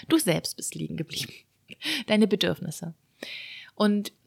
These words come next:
gerade Menschen mit so einem hohen perfektionistischen Anteil, die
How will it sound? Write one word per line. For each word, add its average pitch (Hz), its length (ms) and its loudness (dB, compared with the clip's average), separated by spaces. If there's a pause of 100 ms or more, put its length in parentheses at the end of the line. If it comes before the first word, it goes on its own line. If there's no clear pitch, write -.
(140)
gerade 220 300 6
Menschen 233 480 2
mit 208 200 0
so 196 120 -4
einem 202 400 -4
hohen 254 240 4
perfektionistischen 214 800 -2
Anteil, 180 640 -4
die 180 600 -4